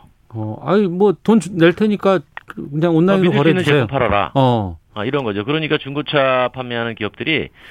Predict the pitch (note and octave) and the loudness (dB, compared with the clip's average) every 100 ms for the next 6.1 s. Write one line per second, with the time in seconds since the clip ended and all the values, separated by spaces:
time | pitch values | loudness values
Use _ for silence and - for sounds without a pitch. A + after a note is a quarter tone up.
0 | - - - B2+ D#3 D#3 C#3+ B2 C3 C#3 | -20 -20 -12 -4 0 2 0 -2 -6 -6
1 | C#3 C#3 A#2+ A2 B2 A#2+ B2+ - A#2+ A#2+ | -8 -6 -4 -6 -6 -8 -8 -6 -2 0
2 | G#2 G2+ A#2 A2+ G#2 A#2 G2+ F2 G#2 G2 | 0 2 0 -2 -6 -8 -8 -4 -2 -2
3 | - B2+ B2 A#2 G2+ F#2 G#2+ - E2 - | -4 -2 0 0 0 -4 -8 -8 -8 -6
4 | - A2+ G2+ A2 D#3 - C#3+ D3+ C3 C3 | 0 2 2 0 -2 -4 -4 -2 -4 -6
5 | C3 B2+ G#2 - A#2+ A2 C#3 C3+ A2 C3 | -6 -2 -2 -2 -4 -4 -4 -4 -2 -2
6 | D3+ | -2